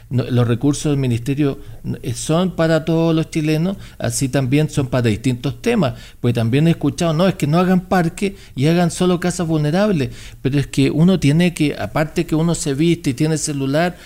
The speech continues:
se compra zapatos y necesita una casa y va al cine, hay muchas cosas que uno debe hacer, uno tiene que tener un presupuesto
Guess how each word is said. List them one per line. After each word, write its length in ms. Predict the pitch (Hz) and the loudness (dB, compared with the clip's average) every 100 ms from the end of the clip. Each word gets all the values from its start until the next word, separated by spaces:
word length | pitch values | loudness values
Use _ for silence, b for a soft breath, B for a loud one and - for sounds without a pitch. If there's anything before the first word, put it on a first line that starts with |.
| B | B
se 180 | - 135 | -6 -2
compra 260 | 139 - | -2 -2
zapatos 560 | 139 139 160 170 165 156 | -2 -2 0 0 0 0
y 60 | 139 | 0
necesita 380 | 127 - 156 | 0 -2 -2
una 200 | 156 151 | -2 -2
casa 460 | 143 165 160 - 151 B - | -2 -2 -2 -4 -6 B -4
y 80 | 120 | 0
va 140 | 156 | 2
al 80 | 160 | 2
cine, 480 | - 185 180 180 175 B B B | 0 2 2 0 -2 B B B
hay 120 | 156 | 2
muchas 400 | 175 214 240 220 | 4 4 2 -2
cosas 340 | - 233 214 180 | 2 0 0 -4
que 120 | 165 | -2
uno 140 | 156 | -2
debe 240 | 147 151 143 | 0 2 0
hacer, 240 | 143 165 | 0 0
uno 200 | 160 156 | 2 2
tiene 140 | 160 170 | 2 0
que 80 | 156 | 2
tener 120 | 165 | 0
un 60 | |
presupuesto 800 | 156 156 139 123 139 123 - 151 | 0 -4 -6 -4 -6 -6 -10 -10